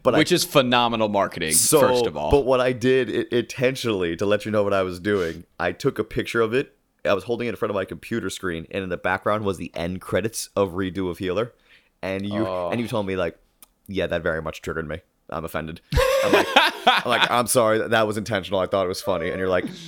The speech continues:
Speaker 1: "I appreciate it, but please don't do that again." So what I did was <laughs> I had a different beer, and I took,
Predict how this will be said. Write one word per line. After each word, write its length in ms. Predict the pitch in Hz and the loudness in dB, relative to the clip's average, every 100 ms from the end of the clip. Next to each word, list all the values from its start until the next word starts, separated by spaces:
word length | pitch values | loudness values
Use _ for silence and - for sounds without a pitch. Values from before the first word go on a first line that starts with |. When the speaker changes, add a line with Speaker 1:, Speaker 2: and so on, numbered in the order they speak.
| - | 0
Speaker 1:
"I 120 | 101 | 2
appreciate 460 | 98 - 107 - 87 | 2 2 0 0 -2
it, 60 | |
but 120 | 92 - | -2 -2
please 180 | 98 | -2
don't 160 | 85 80 | -2 -2
do 80 | 78 | -2
that 140 | 73 | -4
again." 200 | 78 78 - _ _ - - _ - | -4 -6 -10 _ _ -20 -20 _ -6
So 360 | - 139 110 | 2 4 4
what 160 | 107 98 | 2 0
I 100 | 90 | -2
did 300 | 92 104 113 | 2 2 2
was 500 | 98 95 - - - - _ _ - - | -2 -4 -4 -6 -8 -16 _ _ -20 -20
<laughs> 480 | - 370 440 - - | -4 -2 -2 -4 -4
I 100 | 110 | 2
had 160 | 110 98 | 2 2
a 60 | |
different 480 | 427 196 202 147 - | 2 2 2 -2 -2
beer, 360 | 110 90 90 - - - - _ | 0 0 0 -4 -20 -20 -20 _
and 200 | 101 104 | 0 2
I 140 | 92 87 | 2 -2
took, 440 | - - 139 - | 0 0 0 -4